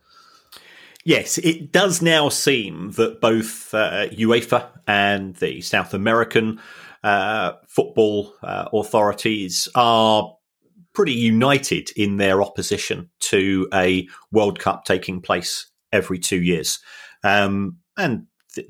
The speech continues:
uh, you know, I think we, we've discussed this at length. Uh, th-, you know, and th-, there are pros and cons, uh, w-, when, when you do look at it, but, um,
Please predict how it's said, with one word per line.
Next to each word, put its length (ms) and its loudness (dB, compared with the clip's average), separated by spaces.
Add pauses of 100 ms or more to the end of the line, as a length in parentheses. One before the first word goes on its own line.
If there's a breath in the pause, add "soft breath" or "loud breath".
(120)
uh, 140 -6
you 80 0
know, 220 0
I 120 -2
think 200 -2
we, 180 -4
we've 160 -4
discussed 360 -2
this 160 -4
at 140 -4
length. 400 -2
Uh, 160 -4
th-, 180 -10
you 120 0
know, 100 0
and 300 -4 (120)
th-, 220 0
there 300 4
are 280 4
pros 320 0
and 240 2
cons, 600 -4
uh, 380 -4
w-, 280 -4
when, 240 -2
when 160 -6
you 100 -6
do 140 0
look 180 0
at 100 0
it, 180 -6
but, 200 0 (440 loud breath)
um, 580 2